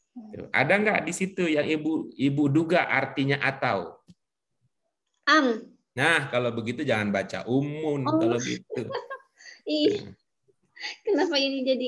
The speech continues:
Speaker 2: umun nih?
Speaker 1: Iya.
Speaker 2: Iya, iya, iya, Pak Guru. Ulang ya, Bu. Eh,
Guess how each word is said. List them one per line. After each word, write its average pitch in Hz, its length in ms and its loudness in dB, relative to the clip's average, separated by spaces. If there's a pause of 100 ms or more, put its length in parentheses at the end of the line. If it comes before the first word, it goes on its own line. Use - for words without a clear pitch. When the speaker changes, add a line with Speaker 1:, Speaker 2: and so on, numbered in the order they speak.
Speaker 2:
umun 311 400 4
nih? 359 180 8 (380)
Speaker 1:
Iya. 87 580 -8 (2250)
Speaker 2:
Iya, 233 180 -2
iya, 214 220 0
iya, 208 200 -2 (360)
Pak 202 160 -10
Guru. 185 240 -10 (2000)
Ulang 240 240 4
ya, 220 160 -2
Bu. - 240 -10 (160)
Eh, 226 320 -4